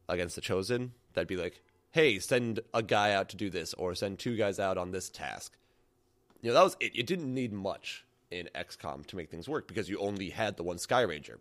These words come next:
Being a global initiative, we only have one plane, 'cause that, that makes sense. But now with Phoenix, you are a global initiative. You have to build more planes. I mean, you don't have to, but it's really hard if you don't build more aircraft,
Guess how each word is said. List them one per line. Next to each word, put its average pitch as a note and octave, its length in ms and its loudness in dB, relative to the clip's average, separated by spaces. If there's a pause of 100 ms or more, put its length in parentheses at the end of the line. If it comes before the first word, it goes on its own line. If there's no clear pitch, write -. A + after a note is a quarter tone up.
Being G2 160 -8
a E2+ 60 -10
global D3+ 320 6
initiative, F#2+ 400 2 (240)
we G2 80 0
only A2+ 100 2
have G2+ 120 4
one G#2 120 2
plane, E2+ 320 -2 (720)
'cause F#2+ 120 -6
that, F2+ 260 -4
that F2 120 -2
makes B1 180 -10
sense. - 300 -12 (960)
But G#2+ 140 -4
now B2+ 360 4
with A2 260 2
Phoenix, D3+ 520 -2 (680)
you C#3+ 160 0
are A#3 120 6
a D3 40 0
global G2+ 260 2
initiative. C#2+ 400 -10
You C3 160 2
have - 420 0
to D3 60 -6
build A2 260 2
more G2 140 0
planes. - 380 -6
I - 20 -10
mean, B1+ 120 -12 (100)
you - 80 -6
don't - 120 -10 (180)
have C3 300 2
to, C2+ 280 -12 (400)
but - 80 -8
it's B2 100 -8
really D3+ 380 0
hard C3 240 0
if G#2 60 -10
you G#2+ 60 -6
don't G#2+ 220 0 (240)
build A#2 320 4
more F2+ 380 0
aircraft, D3 520 -4